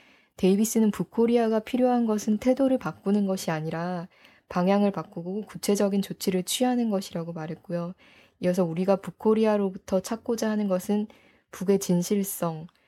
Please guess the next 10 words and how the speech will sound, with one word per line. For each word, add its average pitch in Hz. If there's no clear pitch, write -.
북의 185
조치, 165
북의 196
변화라고 185
지적했습니다. 175
그러면서 220
그것이 190
무엇인지 175
북은 175
안다면서 170